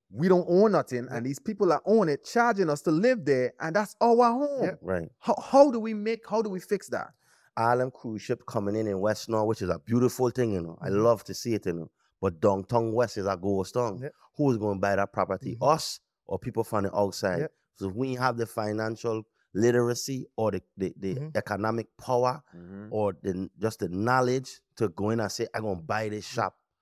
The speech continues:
Speaker 3: I'm gonna buy this piece of property and put it downtown in West." So
Speaker 2: Yeah.
Speaker 1: Mm-hmm.
Speaker 3: now that it,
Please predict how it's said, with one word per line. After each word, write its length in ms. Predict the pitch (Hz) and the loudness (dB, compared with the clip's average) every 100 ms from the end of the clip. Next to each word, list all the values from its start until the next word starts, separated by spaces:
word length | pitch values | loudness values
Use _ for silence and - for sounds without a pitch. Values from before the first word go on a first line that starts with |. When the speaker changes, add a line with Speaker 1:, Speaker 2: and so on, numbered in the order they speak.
| _ _ - | _ _ -6
Speaker 3:
I'm 120 | 104 | -2
gonna 140 | 104 | -2
buy 220 | 80 107 | 0 0
this 120 | 110 104 | 0 -4
piece 220 | 120 113 | -8 -8
of 120 | 98 | -4
property 500 | 107 101 104 117 98 - | -4 -4 -4 -8 -8 -12
and 180 | 87 | -14
put 220 | - 120 104 | -8 -4 -4
it 100 | 92 | -4
downtown 460 | 101 92 - 110 | -6 -6 -8 -8
in 100 | 101 92 | -6 -4
West." 320 | 107 92 - | -6 -8 -10
So 180 | 104 92 | -10 -8
Speaker 2:
Yeah. 60 | |
Speaker 1:
Mm-hmm. 300 | 175 87 104 | -12 -16 -8
Speaker 3:
now 200 | 107 117 | -2 0
that 180 | 113 104 | 0 0
it, 120 | 113 | -2